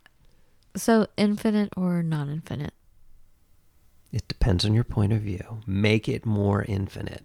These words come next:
Speaker 2: That would be what I would say.
Speaker 1: So when, when things go awry, gather your power. Gather
Speaker 2: Gather your
Speaker 1: yourself.
Speaker 2: power.
Speaker 1: Get
Speaker 2: Gather
Speaker 1: yourself
Speaker 2: yourself.
Speaker 1: together.
Speaker 2: Exactly.
Speaker 1: Oh my God. Okay.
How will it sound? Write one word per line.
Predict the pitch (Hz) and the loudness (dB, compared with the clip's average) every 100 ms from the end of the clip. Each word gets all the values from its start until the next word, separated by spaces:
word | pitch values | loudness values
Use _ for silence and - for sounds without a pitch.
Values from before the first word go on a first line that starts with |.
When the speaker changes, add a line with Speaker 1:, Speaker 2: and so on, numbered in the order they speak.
| _ _ _ _ _ - | _ _ _ _ _ -4
Speaker 2:
That | 98 - 110 | -4 -4 -4
would | 98 | -2
be | 101 | -2
what | 101 | -2
I | - - | -2 -4
would | - | -8
say. | - - - - _ - | -10 -14 -16 -20 _ -2
Speaker 1:
So | 202 214 196 185 | 2 4 4 4
when, | 196 185 180 - - | 4 4 2 -2 2
when | 185 175 165 | 4 4 2
things | 170 175 196 | 0 0 0
go | - 254 294 320 | 2 4 6 4
awry, | 359 349 240 185 175 170 185 - _ _ _ _ 180 | 4 4 6 6 4 2 0 -4 _ _ _ _ -4
gather | 185 180 170 180 | 2 4 4 4
your | 170 170 165 | 4 0 -2
power. | - 156 147 78 170 | -6 -6 -4 -6 -2
Gather | 180 185 | 2 4
Speaker 2:
Gather | 190 | 6
your | 175 | 4
Speaker 1:
yourself. | 170 147 147 135 - | 2 0 -4 -4 -6
Speaker 2:
power. | 101 98 - | -10 -14 -6
Speaker 1:
Get | 196 | -4
Speaker 2:
Gather | 214 | -2
Speaker 1:
yourself | 208 233 | 2 2
Speaker 2:
yourself. | 214 | 2
Speaker 1:
together. | 226 214 208 185 156 - | 6 6 8 4 2 -2
Speaker 2:
Exactly. | 107 95 92 95 - 95 - - | -6 -6 -8 -10 -12 -14 -14 0
Speaker 1:
Oh | 208 202 | 4 6
my | 190 | 6
God. | 180 170 - 214 - | 6 4 2 -4 0
Okay. | 202 165 | 2 2